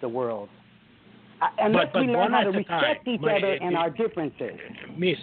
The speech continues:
Speaker 2: uh, Miss,
Speaker 1: Mm,
Speaker 2: one at
Speaker 1: Ngoni.
Speaker 2: a time. It starts within me and you and your listeners. You change your heart one at a time. I mean, we, that's how we can.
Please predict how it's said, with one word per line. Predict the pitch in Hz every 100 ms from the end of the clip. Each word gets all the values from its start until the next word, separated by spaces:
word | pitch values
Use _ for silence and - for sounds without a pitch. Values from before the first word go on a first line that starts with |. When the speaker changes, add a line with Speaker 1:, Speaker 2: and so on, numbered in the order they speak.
| -
Speaker 2:
uh, | 147 120 110 107 101 98 101 98 98 -
Miss, | 147 147 -
Speaker 1:
Mm, | 226 202
Speaker 2:
one | 202 190
at | 196
Speaker 1:
Ngoni. | 196 -
Speaker 2:
a |
time. | 147 131 95 - - - -
It | 139 -
starts | 151 151 -
within | 143 143 143 135 - - 107
me | 135 151 175 208 -
and | 127 120
you | 113 117 127 135 151
and | 104 113 117 120
your | 117 117
listeners. | 117 143 - 90 78 - - - - -
You | - 123 -
change | 151 175 -
your | 160 165
heart | 151 156 151 160 -
one | 120 131 143
at | 131 113
a | 107
time. | 135 104 - - - - - -
I | 113
mean, | 127 113 113
we, | 147 120
that's | 127 143 160 - -
how | 139 135 131
we | 127
can. | - 117 117